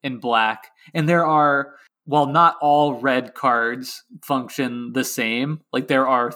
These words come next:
themes that tie each of these different colors together. So as you might expect, red is, is, is the color of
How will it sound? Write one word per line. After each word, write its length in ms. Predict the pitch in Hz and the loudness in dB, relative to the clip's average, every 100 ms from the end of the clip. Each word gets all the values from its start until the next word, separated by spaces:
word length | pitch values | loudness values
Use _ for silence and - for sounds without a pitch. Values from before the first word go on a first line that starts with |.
| - - | -10 -2
themes 640 | 156 143 127 113 113 - | 0 2 0 -4 -10 -8
that 220 | 135 117 - | -4 -4 -2
tie 560 | 127 120 117 113 113 117 _ - | 2 4 2 0 -4 -10 _ -2
each 220 | 151 135 | -2 0
of 160 | 139 113 | -4 -2
these 220 | 120 117 | -4 -4
different 420 | 135 - 123 117 | -6 -4 -6 -6
colors 640 | - 117 113 113 113 113 262 - | -6 -2 -2 -2 -4 -6 -14 -6
together. 560 | 139 120 110 107 - _ _ _ | -2 -2 -4 -8 -18 _ _ _
So 400 | - 123 120 - _ _ | -6 -4 -4 -8 _ _
as 160 | - 120 | -6 -4
you 60 | 120 | -2
might 160 | 120 | -2
expect, 580 | 120 - - 123 113 - _ _ - | -4 -8 -4 -2 -4 -10 _ _ -4
red 280 | 131 127 127 | 0 0 0
is, 240 | 120 113 | -4 -6
is, 420 | - 135 113 - - | -6 -6 -6 -12 -6
is 220 | 147 117 123 | -4 -4 -4
the 100 | 135 | -4
color 360 | 135 127 127 | -2 0 0
of 400 | 131 127 113 - | 0 -2 -2 -8